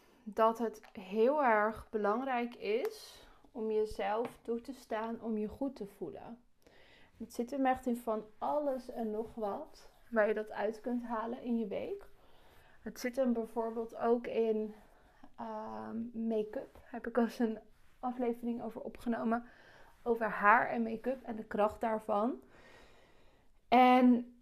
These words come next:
<clears throat> ik merk dat het normaal is dat mensen zeggen van, "Ja, maar als het even goed gaat, daarna zal het wel weer niet goed gaan." Dat mensen daar soort van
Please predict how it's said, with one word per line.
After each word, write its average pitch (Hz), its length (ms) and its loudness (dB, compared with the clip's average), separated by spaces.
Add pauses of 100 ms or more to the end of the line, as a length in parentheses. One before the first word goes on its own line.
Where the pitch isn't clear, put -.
(120)
<clears throat> 269 640 8 (500)
ik 233 180 2
merk 226 720 0
dat 240 200 -2
het 233 220 0 (320)
normaal 226 840 2
is 302 720 -4 (180)
dat 240 260 -2
mensen 233 440 2
zeggen 226 400 -4
van, 208 400 -4 (540)
"Ja, 202 300 -2
maar 208 260 -6
als 226 200 -6
het 220 360 -6 (240)
even 226 680 0 (200)
goed 269 460 -2
gaat, 262 500 2
daarna 220 480 0
zal 247 180 -6
het 240 160 -6
wel 214 200 -2
weer 220 140 -2
niet 240 320 4
goed - 260 -10
gaan." 214 380 -8
Dat 220 160 -14
mensen 226 340 -2
daar 233 160 0
soort 226 220 -8
van 208 320 -2